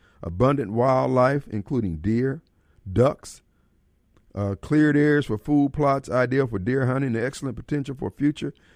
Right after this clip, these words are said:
timber harvesters also, harvesting rather. And this is only two hundred thirty-eight thousand dollars for sixty-eight acres down there, and have your own little place. You can go get, spend time on the creek bed there and do a little fishing and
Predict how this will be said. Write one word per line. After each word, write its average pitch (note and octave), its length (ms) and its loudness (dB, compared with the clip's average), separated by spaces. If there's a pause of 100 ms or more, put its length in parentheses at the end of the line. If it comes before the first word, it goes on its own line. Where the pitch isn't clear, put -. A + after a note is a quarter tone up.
(140)
timber A3 300 2
harvesters A#2 460 -2
also, C3+ 520 -4
harvesting G#2 560 -4
rather. E2+ 240 -8 (380)
And - 100 -6
this G#3+ 80 -6
is G3+ 100 -2
only E3+ 180 2
two - 120 -2
hundred F3+ 220 0
thirty-eight D#3+ 360 0
thousand D3+ 440 2
dollars C3 460 -2
for F#2 120 -8
sixty-eight B2 480 -4
acres F#2+ 340 -4
down D#2+ 280 -6
there, F#2+ 180 -6 (340)
and E2 140 -8
have A2 220 -2
your A2+ 120 0
own A#2+ 140 0
little A#2+ 160 0
place. B2 300 0
You B2+ 80 -8
can G#2+ 100 -6
go A#2+ 320 2 (400)
get, G#2 320 -4
spend A#2+ 300 -4
time B2 340 0
on A#2 140 0
the G#2 100 -2
creek C3+ 340 0
bed C3 440 4
there C3 320 4
and F2+ 260 -2
do B2+ 140 2
a - 20 2
little B2 220 0
fishing C#3+ 680 0
and F2 200 -4